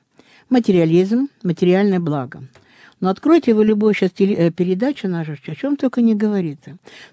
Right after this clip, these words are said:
То вино красивое, то какая-то пища необыкновенная. Необузанная тяга к материальным благам, грубая тяга к наслаждениям. То есть сейчас так это сильно,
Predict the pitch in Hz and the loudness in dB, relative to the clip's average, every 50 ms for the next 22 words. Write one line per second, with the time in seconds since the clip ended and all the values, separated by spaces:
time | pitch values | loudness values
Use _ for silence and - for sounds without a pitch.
0 | _ - 247 247 240 233 233 226 214 202 180 165 - 170 156 147 - - - 143 | _ -2 0 0 2 2 2 2 2 0 -2 -4 -6 -10 -10 -10 -10 -14 -16 -16
1 | 143 135 - - - - - _ - - - - _ - 190 190 - 220 208 - | -16 -16 -16 -20 -20 -20 -20 _ -20 -20 -20 -20 _ -6 -6 -4 -2 -4 -2 2
2 | 240 226 226 214 - 226 214 _ - - 208 196 - - - 175 160 151 147 147 | 2 2 2 2 2 0 0 _ 0 2 2 2 2 -2 -4 -2 -2 0 0 -2
3 | 147 147 143 - - 143 147 147 139 135 139 139 131 123 120 120 120 123 120 135 | -4 -6 -12 -12 -10 -10 -8 -8 -8 -8 -8 -10 -10 -10 -10 -10 -10 -12 -12 -14
4 | - _ - - - - - _ _ _ _ _ - 185 202 214 220 220 220 285 | -16 _ -20 -20 -20 -20 -20 _ _ _ _ _ 0 2 4 4 4 4 2 2
5 | 330 320 294 285 269 262 262 247 233 - 277 285 285 254 240 - 240 220 202 - | 2 2 4 4 6 6 4 4 2 2 0 0 2 2 0 2 2 0 2 2
6 | 226 220 226 226 226 220 226 220 220 208 190 185 185 185 180 175 165 156 139 143 | 2 2 4 4 4 4 4 4 4 2 2 2 2 2 2 2 0 -2 -2 -4
7 | 143 143 147 147 139 143 165 185 208 240 240 214 196 190 185 170 170 - - 165 | -4 -6 -6 -6 -2 0 2 2 4 4 2 4 2 2 2 0 -2 -4 -6 -6
8 | 156 147 143 139 139 143 - - - _ _ - 185 196 202 - - 214 214 208 | -6 -4 -8 -10 -12 -12 -16 -20 -20 _ _ -2 0 0 0 0 0 0 0 0
9 | 190 202 196 185 208 220 220 202 175 165 156 151 147 139 143 - _ - - - | 0 -2 -4 0 2 4 4 4 2 2 0 -2 -4 -6 -8 -10 _ -20 -20 -20
10 | - _ - 214 214 - - 226 - - 233 220 - - - 277 262 - 247 220 | -18 _ 0 0 0 0 0 -4 0 0 0 0 0 -2 -2 -2 0 0 -2 -2
11 | - 226 208 - - 254 247 226 202 - | 0 -2 -4 -2 -2 0 2 2 2 0